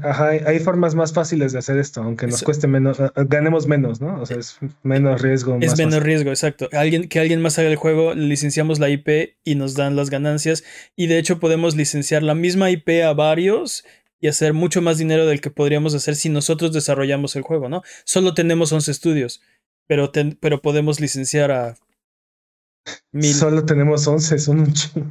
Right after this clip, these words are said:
Speaker 2: <laughs> Eso sí, son un chorro, pero
Speaker 1: Son un
Speaker 2: ve, ve lo que, ve lo que
Speaker 1: Son un
Speaker 2: está haciendo Star Wars, ¿no? Este, eh, o sea,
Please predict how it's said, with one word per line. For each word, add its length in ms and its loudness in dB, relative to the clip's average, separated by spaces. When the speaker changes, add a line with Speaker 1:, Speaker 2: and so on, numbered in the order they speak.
Speaker 2:
<laughs> 160 -8
Eso 440 -2
sí, 220 -2
son 180 0
un 80 0
chorro, 260 0
pero 180 2
Speaker 1:
Son 140 2
un 140 0
Speaker 2:
ve, 180 -2
ve 140 0
lo 140 0
que, 180 0
ve 140 4
lo 120 4
que 80 0
Speaker 1:
Son 40 0
un 0 -
Speaker 2:
está 140 0
haciendo 320 0
Star 260 0
Wars, 400 0
¿no? 240 -2
Este, 1120 -6
eh, 680 -4
o 60 -4
sea, 340 0